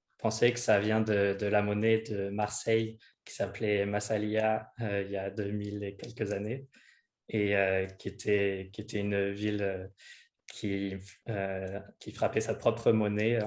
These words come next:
en indépendance avec, euh, avec, euh, les autres, euh, les autres, euh, sphères, euh, qu'il y avait autour. Et, euh, donc, c'est cette idée de, d'indépendance, de décentralisation qu'on a, qu'on a repris aussi, euh,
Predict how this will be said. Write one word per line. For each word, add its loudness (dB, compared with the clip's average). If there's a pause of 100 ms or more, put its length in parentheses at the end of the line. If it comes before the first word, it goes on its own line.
en -2
indépendance -4
avec, -8
euh, -6 (800)
avec, -2
euh, 2
les -4
autres, -2
euh, 2
les -10
autres, -10 (1000)
euh, 2 (460)
sphères, 2
euh, 2
qu'il -6
y 2
avait 2
autour. 0 (1000)
Et, 4
euh, 4
donc, -2
c'est -2
cette -4
idée 0
de, -2 (140)
d'indépendance, -2
de -4
décentralisation -4
qu'on -6
a, -6 (180)
qu'on -6
a -2
repris -4
aussi, -6
euh, -8